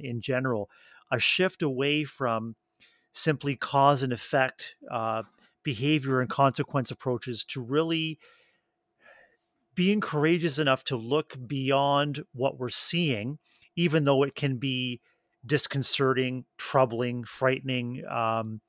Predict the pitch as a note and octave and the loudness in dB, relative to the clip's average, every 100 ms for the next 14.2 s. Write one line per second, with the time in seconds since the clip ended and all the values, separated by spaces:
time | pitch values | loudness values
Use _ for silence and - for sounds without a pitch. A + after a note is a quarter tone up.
0 | - - _ _ _ _ - _ _ _ | -20 -20 _ _ _ _ -20 _ _ _
1 | C#3+ E3 E3+ D#3 D#3+ C#3 C#3+ A#2+ D#3 D3+ | 2 4 4 0 -2 -2 -6 -2 -2 0
2 | C3 B2 - - C3 B2 B2 - E3 F3 | -2 -4 -4 -6 -6 -6 -8 -6 0 2
3 | D3+ C#3+ C#3+ B2 C#3 C#3+ C#3 C3 A#2+ G#2+ | 2 0 0 0 2 2 2 -2 -2 -4
4 | B2 C3+ A#2+ B2 A#2+ A#2 - C#3+ C3 B2+ | -4 -4 -2 -4 -4 -8 -4 0 2 2
5 | C3 A2 C3 A#2 A#2+ A#2+ - - B2+ A#2 | 0 -2 -2 -2 -2 -2 -4 -6 -4 -4
6 | - A#2+ A#2 - F#2+ - - - C3 B2+ | -4 -2 -2 -6 -12 -20 -20 -6 -2 -2
7 | - C#3 - - C#3+ D3+ D3 - C#3 - | -2 -6 -6 2 4 4 2 -4 -8 -6
8 | A2+ C3 C#3 B2 A#2+ D3+ E3 - C#3 B2 | -4 -2 -2 -4 -2 0 0 -4 -6 -4
9 | A#2+ - A#2 - B2 - - - C#3 - | -4 -4 -4 -4 -8 -10 -20 -10 -8 0
10 | G3 G#3 F3 - D#3+ D3 C#3 C3 B2+ - | 0 2 0 0 0 0 -2 0 -2 2
11 | C3+ C3 - C#3+ C#3 C3 C3 C3+ C#3 B2+ | 2 0 -2 0 0 -4 -8 -6 -8 -4
12 | B2 A#2 C3+ C#3 - D#3+ D3+ A#2+ A#2+ - | -4 4 4 4 -2 0 2 2 -2 -12
13 | - D3+ C#3 C3+ C3+ - A#2 B2+ B2 - | -6 2 4 4 2 0 0 0 0 0
14 | B2 B2 | 0 0